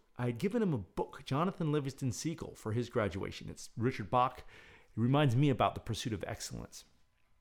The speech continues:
And he had gone into the army. And I was, was talking to him at his job. This is, uh, years later. I said, "Hey, man, at least you didn't get shot or anything." He said, "I did. Three times."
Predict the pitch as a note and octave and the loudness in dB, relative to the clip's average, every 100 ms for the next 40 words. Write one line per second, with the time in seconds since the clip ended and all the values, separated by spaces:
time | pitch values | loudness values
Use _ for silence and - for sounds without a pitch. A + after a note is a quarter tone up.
0 | _ _ _ _ _ _ - G#2 G2 G2+ | _ _ _ _ _ _ -12 -8 -4 -4
1 | F#2 F2 F2+ F2+ - G#2 A#2 - A#2 A#3 | -6 -8 -6 -6 -6 -4 -4 -2 -2 -2
2 | - - - _ _ _ _ _ _ _ | -8 -20 -20 _ _ _ _ _ _ _
3 | _ _ _ _ _ _ _ _ _ _ | _ _ _ _ _ _ _ _ _ _
4 | _ _ - F#2 F2+ - - - G2 - | _ _ -16 -10 -10 -12 -12 -10 -8 -6
5 | G2+ A2 G2+ F#2 E2 - - D#2 G#2+ E3 | -4 -2 -2 -2 -4 -6 -4 -2 0 0
6 | G2+ - F#2+ F2 - G2+ F#2 F2 E2+ G2+ | -4 -4 -6 -6 -8 -8 -6 -8 -8 -8
7 | F3+ A3 A2+ - _ _ _ _ - - | -10 -12 -18 -20 _ _ _ _ -20 -12
8 | A3+ - - - _ _ - - C#3+ - | -10 -12 -16 -20 _ _ -20 -10 -10 -10
9 | - F#3+ - D3+ C#3 A#2 - - - - | -10 -8 -8 -8 -8 -10 -6 -2 -2 -2
10 | F2+ F2+ - - - _ - _ _ - | -6 -8 -14 -20 -20 _ -20 _ _ -16
11 | - B2 G#2 F2+ A3+ - - _ _ _ | -6 -4 -2 0 0 -2 -10 _ _ _
12 | _ _ _ _ _ _ - E3 G#3 G3+ | _ _ _ _ _ _ -6 -4 -2 2
13 | A3+ G3 - - | 2 0 -6 -18